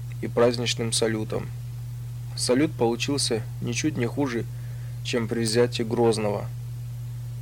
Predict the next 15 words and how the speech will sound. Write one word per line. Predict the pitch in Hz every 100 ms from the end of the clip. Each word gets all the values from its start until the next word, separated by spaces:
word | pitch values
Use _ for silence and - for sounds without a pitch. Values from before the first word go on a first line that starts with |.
| - - -
Нам | 123 139 131
в |
очередной | 120 - 117 131 123
раз | 117 113
плюнули | 120 123 120 117
в | 117
душу, | 120 151 - 107 - - - - -
а |
мы | 120 127
утёрлись | 123 120 143 131 110 - - -
и | 117
напились. | 123 110 - 104 104 - - - - - - - - -
Махра | 110 104 120 127
всё | 123 123
стерпит. | 110 - 107 - -